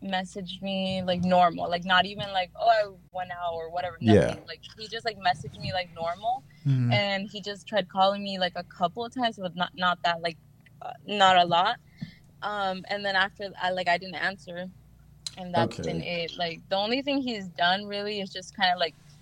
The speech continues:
Speaker 1: react to my stories on Instagram and that's it.
Speaker 3: Mm.
Speaker 2: See, that's kinda childish, I feel like. If he really wanted you, he would be applying pressure.
Speaker 3: Yeah.
Speaker 2: And he would not, I mean, the calls were cool, but he would be trying to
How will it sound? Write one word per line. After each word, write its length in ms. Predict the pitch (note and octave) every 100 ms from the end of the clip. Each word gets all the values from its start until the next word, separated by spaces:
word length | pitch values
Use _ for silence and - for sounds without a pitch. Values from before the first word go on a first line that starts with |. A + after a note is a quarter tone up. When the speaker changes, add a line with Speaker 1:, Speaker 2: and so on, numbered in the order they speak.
| - - - -
Speaker 1:
react 360 | F#3+ G3 F#3 F#3+
to 80 | G3+
my 120 | F#3
stories 380 | - G3 F3+ F3+
on 100 | F3+
Instagram 720 | F#3 F3+ - F3+ F3 E3+ E3+
and 180 | E3 E3+
that's 320 | E3 E3 - -
it. 260 | D#3+ D#3 - - C3+
Speaker 3:
Mm. 400 | C3 B2 A#2 B2+
Speaker 2:
See, 100 | A2
that's 160 | D3
kinda 220 | D3+ B2+ F2+
childish, 440 | A2 G#2+ F2 E2+
I 80 | F2
feel 180 | G2 F#2
like. 160 | D#2+ G2+
If 80 |
he 80 | C3+
really 300 | C3+ D3+ C#3+
wanted 340 | B2+ C#3 C3+ B2+
you, 200 | C3 A2+
he 180 | A#2
would 100 | A2+
be 120 | G#2 G2+
applying 360 | A#2 G2+ G2
pressure. 400 | A2+ F#2+ - B1 - - D#3 C#3+
Speaker 3:
Yeah. 340 | D3 C3 A#2
Speaker 2:
And 360 | G#2+ G2 E2+ - - A2
he 200 | A#2+ A#2
would 260 | A2 -
not, 360 | G#2+ G#2+ G2+ -
I 60 | G#2+
mean, 200 | G#2 G2
the 80 | F#2
calls 380 | - A2 G#2+ G2+
were 100 | F#2
cool, 300 | A2 G2+ F2+
but 80 | F#2+
he 160 | A2+
would 140 | A2+ G2
be 60 | G2+
trying 240 | A2+ G#2+
to 120 | F#2+